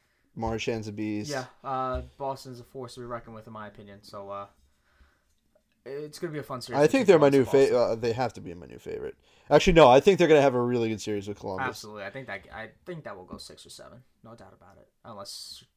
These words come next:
Speaker 2: Columbus is really on a roll and
Speaker 1: I
Speaker 2: decides
Speaker 1: think
Speaker 2: to
Speaker 1: whoever
Speaker 2: roll.
Speaker 1: wins that, though, is
Speaker 2: Is
Speaker 1: going to the
Speaker 2: Stanley Cup.
Speaker 1: Cup. Going to the Cup.
Speaker 2: Okay.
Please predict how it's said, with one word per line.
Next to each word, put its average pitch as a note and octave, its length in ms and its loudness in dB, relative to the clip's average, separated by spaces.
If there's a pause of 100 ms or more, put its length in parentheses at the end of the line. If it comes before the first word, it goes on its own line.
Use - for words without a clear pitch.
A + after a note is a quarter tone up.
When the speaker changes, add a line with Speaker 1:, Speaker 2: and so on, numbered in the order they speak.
(100)
Speaker 2:
Columbus G#2 300 -18
is G2 120 -20
really G2 160 -18
on F2 100 -18
a F2 40 -20
roll F2 200 -20
and F2 100 -20
Speaker 1:
I - 60 -18
Speaker 2:
decides A#2+ 180 -6
Speaker 1:
think D3+ 220 0
Speaker 2:
to D3+ 80 0
Speaker 1:
whoever C#3 340 10
Speaker 2:
roll. C3+ 100 10
Speaker 1:
wins C3 220 0
that, B2+ 260 4
though, D#3 360 4 (600)
is B2 100 -6
Speaker 2:
Is A2+ 40 -8
Speaker 1:
going A2+ 200 -2
to A2 60 -4
the G#2+ 60 -2
Speaker 2:
Stanley - 20 -8 (200)
Cup. - 100 -14 (480)
Speaker 1:
Cup. - 80 -20 (220)
Going C#3+ 260 8
to C3 180 -6
the G2 120 -12
Cup. - 280 -14 (520)
Speaker 2:
Okay. F3+ 120 -20